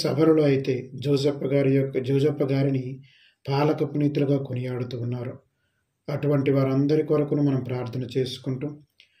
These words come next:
జోజప్ప గారి వలె మంచి సుగుణాలు అలవరుచుకోవటం కొరకు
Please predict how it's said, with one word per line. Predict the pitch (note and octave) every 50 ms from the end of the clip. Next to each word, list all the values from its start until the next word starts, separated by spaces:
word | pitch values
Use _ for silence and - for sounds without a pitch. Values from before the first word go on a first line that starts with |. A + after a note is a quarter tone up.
| _ _ _ - B2+
జోజప్ప | D3 D3 D3+ D3 D3 D#3+ D#3 - D#3+ D3 D3+
గారి | D#3 D3+ D3+ D#3 D#3
వలె | D#3 D3+ D3 A#2+ A#2 B2 - - _ _ _ _ _ - C#3
మంచి | D3 D3+ D3+ D3+ E3 D3 -
సుగుణాలు | D3 C3+ C#3 C#3+ C3+ C3+ C3
అలవరుచుకోవటం | C3 B2+ C#3+ C#3 C3+ C3+ - - C3+ C3 C3 - C3 B2+ A#2 -
కొరకు | C3 B2+ - - A#2+